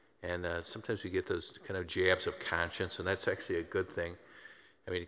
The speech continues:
s-, some things can be extreme. We wanna go in that direction, but, you know, un-,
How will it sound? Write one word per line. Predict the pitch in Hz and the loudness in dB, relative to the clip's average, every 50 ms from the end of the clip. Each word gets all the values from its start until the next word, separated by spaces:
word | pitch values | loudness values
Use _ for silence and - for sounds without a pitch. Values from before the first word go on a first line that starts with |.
| - - | -6 -8
s-, | - - - - - | -8 -8 -8 -10 -12
some | - - - 104 | -2 2 2 2
things | 95 - 98 90 - | 4 2 0 0 0
can | - 92 | -2 0
be | 87 90 | 0 0
extreme. | 87 - - - - 110 107 98 | 0 -2 -4 -2 2 4 4 4
We | 90 90 | 2 2
wanna | 87 90 90 92 | 0 2 2 2
go | 87 92 90 87 | 2 2 2 2
in | 90 | 4
that | 92 95 92 | 4 4 4
direction, | - - 90 85 82 - - - 87 82 | 4 2 2 2 2 0 -2 -6 -4 -2
but, | 87 85 85 - - - - - - - - - - - - - | 0 -2 -2 -2 -6 -18 -18 -18 -18 -20 -20 -20 -20 -20 -8 -2
you | - 98 | 2 2
know, | 92 92 87 | 2 2 0
un-, | 98 | -2